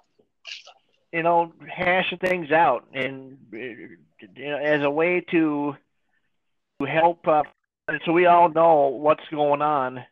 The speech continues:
uh, you know, with the current events, because we are not getting it from our, our, uh, mainstream media. They are lying to us, and we are on a mission to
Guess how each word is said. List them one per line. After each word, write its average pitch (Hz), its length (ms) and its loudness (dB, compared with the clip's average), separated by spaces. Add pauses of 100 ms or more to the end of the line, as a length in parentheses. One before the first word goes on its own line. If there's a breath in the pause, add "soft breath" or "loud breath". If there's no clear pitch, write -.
(880)
uh, 127 400 -2 (1800)
you 151 120 -4
know, 143 140 2
with 143 200 0
the 156 160 -8
current 160 280 2
events, 131 440 -2 (420)
because 147 320 2
we 156 160 2
are 156 100 4
not 156 240 2 (100)
getting 135 340 0
it 123 200 -2
from 123 140 -8
our, 127 240 0
our, 131 340 0
uh, 123 340 -2 (580)
mainstream 127 460 -8
media. 120 380 -2 (480)
They 135 100 -4
are 135 100 2
lying 143 440 2
to 110 140 -4
us, 104 200 -4 (680 loud breath)
and 123 360 -6 (340)
we 143 160 0
are 143 180 2 (360)
on 151 240 -4
a 170 40 -2
mission 165 380 0
to 127 720 -2